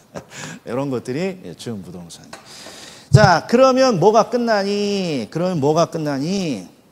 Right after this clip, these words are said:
우리가 육십, 요 육십 페이지에 요 기출 하나 볼게요. 육십 페이지. 이십구. 예제 있죠? 요거 하나 보자고. 이게 좀 뜬금없는,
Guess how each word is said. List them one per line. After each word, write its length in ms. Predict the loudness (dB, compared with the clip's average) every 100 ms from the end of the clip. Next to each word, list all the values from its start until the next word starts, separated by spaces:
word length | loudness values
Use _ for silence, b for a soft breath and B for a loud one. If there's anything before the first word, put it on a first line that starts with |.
| _ _ _ _ _ -20 -20 B B B -6
우리가 280 | -2 0
육십, 1000 | 0 -2 0 2 2 2 0 0 -2 -6 -4
요 220 | 0 0
육십 320 | 0 -2 -6
페이지에 640 | -4 -6 -4 -2 0 0 0
요 160 | -2 0
기출 400 | -2 -2 0 0
하나 240 | -2 -4
볼게요. 580 | -6 -10 -12 -10 -10 -8
육십 280 | -8 -10 -12
페이지. 520 | -14 -14 -12 -8 -8 -4
이십구. 420 | -2 0 0 0 0 B B
예제 220 | 4 8 8
있죠? 240 | 6 2 0 -10 -8 0
요거 140 | 2
하나 140 | 2 0
보자고. 320 | -6 -10 -14 B B B
이게 160 | -4 0
좀 140 | -2 -2
뜬금없는, 800 | -2 6 6 6 4 2 2